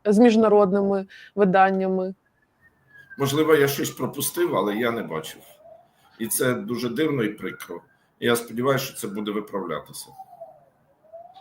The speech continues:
Speaker 1: Да, е, є, є видання, дають. Прокудін давав інтерв'ю вже не раз, е, міжнародним виданням.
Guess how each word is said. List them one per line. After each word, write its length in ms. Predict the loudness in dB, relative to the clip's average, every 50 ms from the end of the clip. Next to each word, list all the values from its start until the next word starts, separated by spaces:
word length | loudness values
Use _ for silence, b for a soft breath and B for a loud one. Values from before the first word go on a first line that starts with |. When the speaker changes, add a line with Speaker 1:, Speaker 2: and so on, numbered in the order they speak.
| -20 _ _ _ _ _ _ _ _ _ _ -4 0
Speaker 1:
Да, 260 | 2 6 6 8 8
е, 320 | 8 8 8 8 6 4
є, 260 | 4 6 6 8 8 6
є 160 | 6 6 6 6
видання, 360 | 6 8 8 8 8 8 6
дають. 340 | 4 4 4 4 2 0 -2
Прокудін 460 | -4 -4 -2 0 2 2 2 2 2
давав 300 | 2 4 4 4 4 2
інтерв'ю 360 | -2 -2 -2 -2 0 0 0
вже 160 | 0 -2 -2
не 120 | 0 0 2
раз, 340 | 2 2 2 0 -4 -8 B B B B B B B B B B B -4
е, 260 | -2 0 2 2 2
міжнародним 640 | 2 0 0 0 0 2 2 2 2 2 0 0 0
виданням. 720 | 0 2 4 4 4 4 4 2 0 0 -2 -2 -4 -8